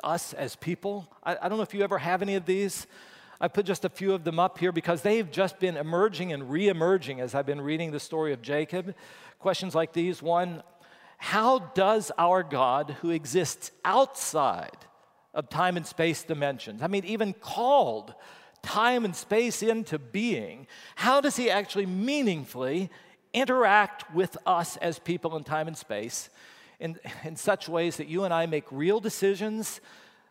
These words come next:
that actually make a difference in this world? I mean, how does that happen?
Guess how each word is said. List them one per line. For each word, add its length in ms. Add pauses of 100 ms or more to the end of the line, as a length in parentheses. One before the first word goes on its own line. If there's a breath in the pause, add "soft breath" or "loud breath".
(140 loud breath)
that 100
actually 320
make 200
a 60
difference 540
in 100
this 300
world? 400
I 40
mean, 140
how 140
does 160
that 160
happen? 480